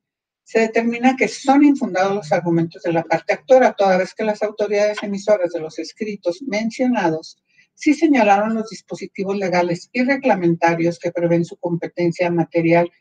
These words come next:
y territorial, sin que pase desapercibido que dichas actuaciones fueron firmadas por la jefa de departamento de la aduana de Ciudad Juárez, Chihuahua, en suplencia por ausencia,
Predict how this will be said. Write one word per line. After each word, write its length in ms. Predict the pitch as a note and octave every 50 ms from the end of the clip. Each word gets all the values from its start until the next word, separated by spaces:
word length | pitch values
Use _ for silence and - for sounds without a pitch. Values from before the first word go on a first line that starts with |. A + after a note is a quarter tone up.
| _ _ _ _ _ _ _
y 240 | _ A#3 A#3 B3 A#3+
territorial, 840 | - B3+ A#3 A#3 A#3 A#3 A#3+ - A#3+ A3+ A3+ A#3+ A#3+ A#3+ A#3+ A#3+ - _ _ _ _ _ _
sin 340 | _ - - - G3+ G3+ E3+
que 140 | - F3+ F3
pase 420 | - _ - A3+ A#3+ B3+ B3+ -
desapercibido 1040 | D4 C#4 B3+ A#3+ G#3+ G#3 - F#3 E3+ - - - E3+ E3 D#3+ D3 C#3+ D3 D3 D3+ - _ _ _ _ _ -
que 120 | - G3 F#3
dichas 360 | G#3 G#3 - - B3 - -
actuaciones 680 | A3 - - G#3 G3+ - - G#3 G#3 G3+ G3 G3 -
fueron 300 | - A3+ A3+ A3+ A#3 B3
firmadas 640 | A#3+ - A3+ G3+ G3 F3+ F3 E3 D#3+ D#3 E3 E3 - _ _ _ _ _ _ _ _ _
por 180 | _ B3+ B3+ C4
la 160 | C4 C4+ C4+
jefa 360 | C4 C4+ A#3 G3+ G#3 - G#3+
de 120 | G3+ F#3+ F#3
departamento 720 | F3 E3+ E3+ - E3 - - E3+ E3 E3 E3 E3 - G3 F#3
de 100 | F#3 F3+
la 100 | E3+ E3
aduana 300 | D#3+ D#3+ D#3+ E3 E3+ F3
de 100 | F3 E3+
Ciudad 320 | - - - - E3 E3 -
Juárez, 260 | - F3+ F3 F#3 F#3+
Chihuahua, 580 | - - A#3+ A3 G#3 G3 F3+ F3 E3+ E3+ E3+ - _ _ _ _ _ _ _
en 220 | A3+ A#3 B3+ C4
suplencia 600 | B3+ C#4 C4 - B3 G#3+ F#3+ F3 E3 - E3+ E3+
por 140 | - E3+ D#3+
ausencia, 680 | D#3 D3 D3 - - A3 G#3+ G#3 F#3+ - - C#3+ - _